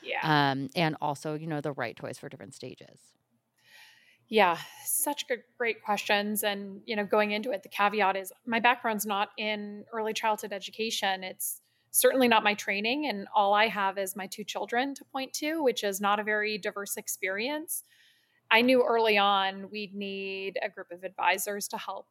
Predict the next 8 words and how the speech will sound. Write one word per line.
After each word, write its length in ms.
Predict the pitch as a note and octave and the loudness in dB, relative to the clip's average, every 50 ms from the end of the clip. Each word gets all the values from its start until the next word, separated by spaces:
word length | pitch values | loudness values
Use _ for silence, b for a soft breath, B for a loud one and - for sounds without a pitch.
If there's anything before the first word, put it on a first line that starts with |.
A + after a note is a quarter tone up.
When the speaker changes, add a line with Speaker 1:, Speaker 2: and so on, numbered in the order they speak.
| - - | -12 -10
Speaker 1:
with 160 | F3+ F3+ F3+ - | -10 -10 -8 -8
the 100 | - - | -6 -4
educational 560 | - G3+ - - - G3+ G#3 G3+ - - F#3 F3+ | -4 -4 -6 -8 -6 -6 -6 -6 -4 -6 -6 -6
selection. 460 | - - - - - - - - G#3+ | -6 -6 -6 -8 -8 -8 -8 -4 0
But 120 | G#3+ B3 | 0 2
we, 180 | C#4 D4 C#4+ - B3 | 2 0 -2 -4 -6
we 220 | C#4 D4+ B3+ A3+ | -6 -6 -6 0
break, 300 | - B3+ B3+ C#4+ D#4+ E4 | 2 2 2 2 0 -4